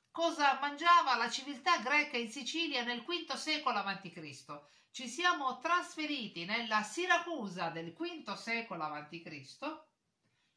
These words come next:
e nella città siciliana, che era considerata già all'epoca una delle più belle metropoli del Mediterraneo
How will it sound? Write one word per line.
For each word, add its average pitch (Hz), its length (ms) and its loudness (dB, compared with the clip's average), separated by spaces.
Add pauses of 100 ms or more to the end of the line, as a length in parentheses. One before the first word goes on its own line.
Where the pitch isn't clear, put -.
(400)
e 208 420 -2
nella 240 420 2
città 311 580 4
siciliana, 170 960 -8 (380)
che 226 140 -6
era 247 260 2
considerata 240 880 0
già 190 200 -2
all'epoca 190 720 -2
una 247 240 -4
delle 180 260 -6
più 185 160 -10
belle 226 440 2
metropoli 175 720 2
del 220 220 -2
Mediterraneo 190 920 -2